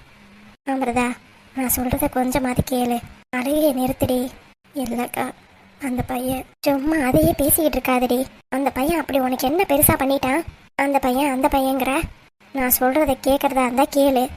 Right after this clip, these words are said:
அப்படி இல்லைன்னா நானும் இனிமேட்டு உன்கிட்ட பேசுறதா இல்ல. மாப்பிள்ளை வீட்டுக்காரங்களாம் வராங்களாம்,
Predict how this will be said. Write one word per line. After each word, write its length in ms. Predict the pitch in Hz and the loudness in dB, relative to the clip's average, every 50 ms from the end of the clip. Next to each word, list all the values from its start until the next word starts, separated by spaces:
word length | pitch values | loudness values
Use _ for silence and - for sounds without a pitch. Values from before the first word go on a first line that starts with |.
| - - _ - | -20 -20 _ -4
அப்படி 260 | 277 269 - 240 247 254 | -2 -2 0 0 0 2
இல்லைன்னா 420 | 247 262 285 294 294 269 277 277 269 247 247 - - - - - | 4 4 4 4 4 4 2 0 0 0 -4 -6 -12 -20 -16 -6
நானும் 380 | 277 277 262 262 302 330 339 320 | -2 -2 0 0 0 2 2 2
இனிமேட்டு 360 | 277 247 247 247 269 269 294 262 | 2 2 0 0 0 0 0 -2
உன்கிட்ட 200 | 240 240 302 - | 0 -2 -2 -2
பேசுறதா 440 | 254 240 294 - 302 277 247 285 277 247 | 0 2 2 2 2 0 0 2 0 0
இல்ல. 160 | 240 247 247 240 247 - - - _ _ - | 2 0 0 -2 -2 -6 -18 -20 _ _ -6
மாப்பிள்ளை 380 | 269 254 233 269 - - 302 269 | -4 -2 -2 -2 0 2 2 2
வீட்டுக்காரங்களாம் 680 | 247 - 240 - 254 247 262 277 262 247 247 269 285 247 | 2 0 -2 -2 0 0 2 2 0 0 0 -2 -2 0
வராங்களாம், 400 | 247 269 285 277 262 233 208 | 0 0 0 2 0 -2 -2